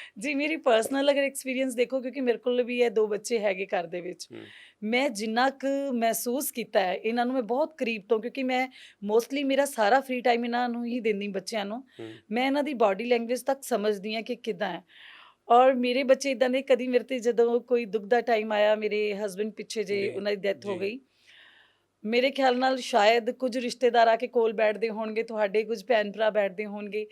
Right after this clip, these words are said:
Speaker 1: ਜਿਸ ਟਾਈਮ ਮੈਂ ਇਕੱਲੇ ਬੈਠ ਕੇ ਅੰਦਰ ਰੋਈ ਵੀ ਹਾਂ, ਤੇ ਮੇਰੇ ਬੱਚੇ ਮੇਰੇ ਕੋਲ ਆ ਕੇ ਮੈਨੂੰ ਚੁੱਪ ਕਰਾਉਂਦੇ ਰਹੇ ਨੇ।
Speaker 2: ਹੂੰ।
Speaker 1: So ਮੈਨੂੰ ਇਹ ਲੱਗਦਾ ਹੈ ਕਿ, ਅ, ਇਹ ਰੱਬ ਦਾ ਰੂਪ ਨੇ ਜੀ।
Speaker 2: ਤੇ ਡੌਗ
Speaker 1: ਮੈਨੂੰ
Speaker 2: ਲਵਰ ਦਾ ਕਿੰਨਾ ਕੁ ਪਿਆਰ ਹੁੰਦਾ ਹੈ ਇਸ,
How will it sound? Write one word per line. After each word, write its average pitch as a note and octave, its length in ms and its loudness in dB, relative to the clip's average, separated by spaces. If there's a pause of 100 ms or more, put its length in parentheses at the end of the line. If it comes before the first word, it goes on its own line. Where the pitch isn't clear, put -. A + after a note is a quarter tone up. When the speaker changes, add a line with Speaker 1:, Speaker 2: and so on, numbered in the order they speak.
(380)
Speaker 1:
ਜਿਸ C4+ 240 -4
ਟਾਈਮ C4+ 240 4
ਮੈਂ C4+ 120 -2
ਇਕੱਲੇ B3 300 2
ਬੈਠ A#3+ 220 2
ਕੇ B3+ 120 2
ਅੰਦਰ A3+ 200 0
ਰੋਈ G3+ 260 -4
ਵੀ A3+ 180 -10
ਹਾਂ, A3+ 120 -4
ਤੇ B3 120 -4
ਮੇਰੇ G#3+ 260 -2
ਬੱਚੇ G3+ 480 -4
ਮੇਰੇ B3 180 0
ਕੋਲ G#3+ 260 0
ਆ G3+ 80 0
ਕੇ A3 120 -12
ਮੈਨੂੰ G#3+ 200 -10
ਚੁੱਪ - 240 -14
ਕਰਾਉਂਦੇ E3+ 380 -6
ਰਹੇ E3 180 -10
ਨੇ। B2 80 -18
Speaker 2:
ਹੂੰ। A#2 180 -16 (760)
Speaker 1:
So C4+ 140 0
ਮੈਨੂੰ D4 300 -4
ਇਹ D4 60 -2
ਲੱਗਦਾ A#3+ 300 0
ਹੈ B3+ 200 0
ਕਿ, C4+ 360 -8 (640)
ਅ, G3 320 0
ਇਹ C4 120 6
ਰੱਬ G3+ 280 2
ਦਾ F#3+ 160 0
ਰੂਪ F3 260 -10
ਨੇ F3 180 -12
ਜੀ। - 220 -20 (260)
Speaker 2:
ਤੇ - 80 -6
ਡੌਗ F3 260 4
Speaker 1:
ਮੈਨੂੰ G#3+ 160 -2
Speaker 2:
ਲਵਰ A3 200 2
ਦਾ G#3+ 160 0
ਕਿੰਨਾ G3 340 -2
ਕੁ G3 120 -10
ਪਿਆਰ B2+ 300 2
ਹੁੰਦਾ G2 280 -6
ਹੈ A2+ 140 -8
ਇਸ, G#2+ 60 -12